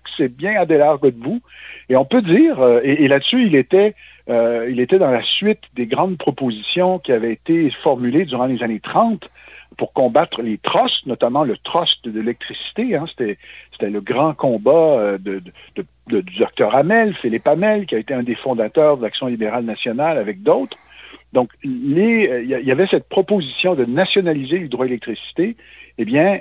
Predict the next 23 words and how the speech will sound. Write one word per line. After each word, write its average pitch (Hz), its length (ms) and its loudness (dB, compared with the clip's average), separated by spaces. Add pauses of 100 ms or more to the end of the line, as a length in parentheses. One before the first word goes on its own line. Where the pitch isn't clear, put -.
euh, 113 500 0
il 127 120 -6
va 160 140 4
de 151 100 -2
l'avant 143 520 2
avec 117 380 -2
au 151 60 -4
moins 143 280 2
la 139 160 4
compagnie 165 640 -2 (160)
qui, 156 380 -2
euh, 104 240 0 (260)
distribue 143 360 -4
l'électricité 120 500 -6
dans 120 140 -2
la 104 100 -2
région 143 540 2
de 131 60 -4
Montréal, 120 440 -2
une 139 100 -8
compagnie 117 360 -6
très 170 240 -2
importante, 151 560 -6